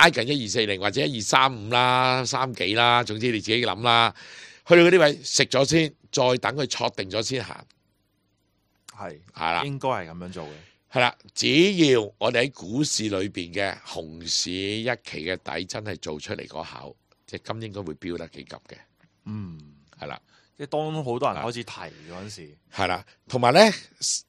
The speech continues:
Speaker 1: 金，誒，誒，早兩日咪企住一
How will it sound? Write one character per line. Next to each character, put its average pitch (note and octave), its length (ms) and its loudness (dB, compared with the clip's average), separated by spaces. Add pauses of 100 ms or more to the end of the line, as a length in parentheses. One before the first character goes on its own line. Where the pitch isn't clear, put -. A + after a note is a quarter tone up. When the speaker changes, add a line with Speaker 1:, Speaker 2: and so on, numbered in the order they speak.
(140)
Speaker 1:
金， - 120 8
誒， A#2 540 6 (320)
誒， A2+ 220 6
早 B2 220 2
兩 E3 160 8 (180)
日 - 20 -12 (240)
咪 A2+ 200 0
企 A2 320 -2
住 B2 180 0
一 C#3+ 100 -2